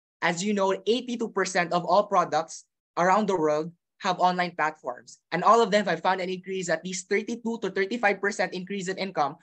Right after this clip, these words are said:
because of the online platforms. That's why this is also very important. After that, we go to the government. We know that law is law.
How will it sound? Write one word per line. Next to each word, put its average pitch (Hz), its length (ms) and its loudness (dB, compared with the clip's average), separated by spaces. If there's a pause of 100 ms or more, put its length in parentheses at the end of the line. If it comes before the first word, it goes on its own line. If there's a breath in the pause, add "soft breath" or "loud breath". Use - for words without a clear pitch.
(180 soft breath)
because 190 300 0
of 170 80 -4
the 165 80 0
online 156 320 0
platforms. 135 600 -2 (160)
That's 180 220 2
why 196 100 4
this 160 180 -4
is 160 60 -6
also 180 260 -4
very 160 220 0
important. 123 480 -4 (960)
After 214 340 2
that, 170 200 0
we 190 100 -8
go 185 160 -2
to 190 100 -6
the 160 120 0
government. 143 540 0 (380 soft breath)
We 240 220 -2
know 208 200 4
that 165 200 0
law 208 440 2 (160)
is 175 200 -4
law. 151 320 0